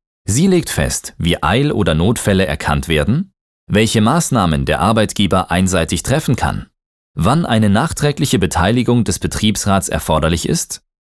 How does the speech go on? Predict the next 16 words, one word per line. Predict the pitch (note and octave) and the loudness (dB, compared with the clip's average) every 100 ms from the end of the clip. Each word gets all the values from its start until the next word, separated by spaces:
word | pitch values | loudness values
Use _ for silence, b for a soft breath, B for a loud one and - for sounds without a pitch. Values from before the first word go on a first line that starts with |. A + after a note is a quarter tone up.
| _ _ | _ _
und | - B2 | 0 0
wie | A#2+ G3 | 2 0
Transparenz | - C3+ - G2 E2+ B2+ F3 | 0 -2 0 0 2 2 0
und | - C#3 C3+ | -2 -2 -2
vertrauensvolle | B2+ - B2 E3 - C#3 C#3 | -2 -2 0 0 0 0 0
Zusammenarbeit | - G#2 G#2 B2 E2+ F2+ F#2 F#2 - | 0 0 2 2 0 0 2 0 -4
auch | - C#3+ - | -2 0 0
unter | C3+ A#2+ | 0 0
Druck | A2+ F2 G2 - - | 0 0 0 -2 -2
gesichert | A#2 F2 E2+ C#2 | 0 0 -2 -4
bleiben. | - C2 A#1+ A1+ - - _ _ _ _ _ _ _ _ | -2 -4 -4 -8 -10 -16 _ _ _ _ _ _ _ _
Vor | - C#3 | -4 0
dem | C3 | 2
Hintergrund | B2+ F#3+ E3 C3+ C#3 G#2+ | 2 2 0 2 2 2
wachsender | A#2+ - - C#3+ C3+ | 0 -2 -2 0 0
Cyberrisiken, | - E3+ G#2+ E2+ E2+ D2 D2+ C2 A#1+ | 0 0 2 2 0 -2 -4 -6 -6